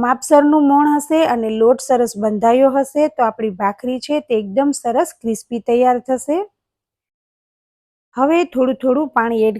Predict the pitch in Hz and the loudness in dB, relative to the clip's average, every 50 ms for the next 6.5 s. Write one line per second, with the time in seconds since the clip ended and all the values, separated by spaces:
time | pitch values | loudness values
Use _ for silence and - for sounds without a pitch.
0 | - 220 214 214 214 - 254 254 247 226 269 294 320 320 311 247 233 220 202 202 | -4 -4 -4 -4 -4 -2 -2 -2 0 0 0 0 0 0 -2 -4 -4 -4 -6 -6
1 | - 240 233 233 214 196 202 202 214 285 294 277 - 226 214 - - 240 226 220 | -4 -2 -2 -2 -2 -4 -6 -6 -6 -4 -4 -4 -4 -8 -8 -8 -10 -10 -8 -6
2 | 220 220 226 233 311 381 392 269 220 220 214 180 208 190 190 196 196 185 208 202 | -6 -4 -4 -2 -2 -2 -2 0 0 0 0 -2 -2 -6 -6 -6 -6 -4 -4 -4
3 | 196 196 196 190 - - 180 185 - _ _ _ _ _ _ _ _ _ _ _ | -4 -4 -4 -6 -8 -12 -16 -16 -16 _ _ _ _ _ _ _ _ _ _ _
4 | 285 262 - - 262 262 277 294 302 311 294 - 320 330 339 330 - 302 262 208 | -4 -4 -2 -2 -2 0 0 2 0 0 0 0 0 -2 -2 -2 -2 -2 -2 -2
5 | 240 240 - - 254 262 277 285 220 240 233 233 240 247 247 247 247 240 - 262 | -4 -6 -4 -2 0 0 0 0 0 2 2 2 0 0 0 0 -2 -2 -2 -2
6 | 269 269 269 277 285 285 - - 330 | -2 0 0 0 -2 -4 -4 -4 -4